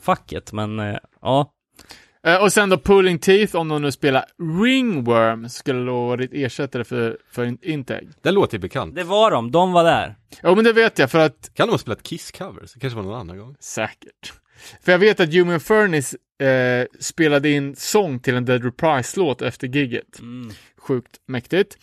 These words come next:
Speaker 2: Eh, och sen då Special Move från England, Trash Talk, eh, och Your Demise, eh, som jag vid det här laget tror fortfarande var ett
Speaker 1: Bra band.
Speaker 2: beatdown-band, typ,
Speaker 1: Ja.
Speaker 2: innan de blev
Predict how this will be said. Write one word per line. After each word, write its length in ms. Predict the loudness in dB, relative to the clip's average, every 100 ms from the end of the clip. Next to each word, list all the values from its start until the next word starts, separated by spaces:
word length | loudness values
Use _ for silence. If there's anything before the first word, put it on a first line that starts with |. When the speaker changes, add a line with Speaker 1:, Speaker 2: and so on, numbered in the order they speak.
| -20 -20 _
Speaker 2:
Eh, 200 | 0 2 2
och 140 | 0 2
sen 180 | 2
då 80 | 2
Special 540 | -2 0 0 0 -2 -2
Move 420 | 0 0 0 -2
från 220 | -6 -6
England, 560 | -4 -4 0 0 0 -4 _ _ -2
Trash 520 | 0 0 0 -2 -4 -10
Talk, 520 | -12 -14 -14 _ -20 _ _ _ _ -4
eh, 120 | -2
och 280 | 0 -2 -4 -8
Your 280 | 0 0 2
Demise, 760 | 0 2 2 0 -4 -6 -8 -10 _ _ _ -10
eh, 60 |
som 180 | -2 0
jag 140 | 0 -2 _ _ -10
vid 200 | -2 2
det 40 |
här 120 | 2
laget 460 | 2 0 0 -6 -12
tror 600 | -4 -2 0 -4 -6 -10
fortfarande 520 | -8 -8 -6 -4 -4
var 240 | -2 -2 -2
ett 300 | -6 -8 _
Speaker 1:
Bra 460 | -14 -8 0 2 2
band. 40 |
Speaker 2:
beatdown-band, 720 | 2 2 2 2 2 0 -4 -4
typ, 60 |
Speaker 1:
Ja. 180 | -4 -4
Speaker 2:
innan 240 | -4 -4 -2
de 140 | -2
blev 320 | 2 2 0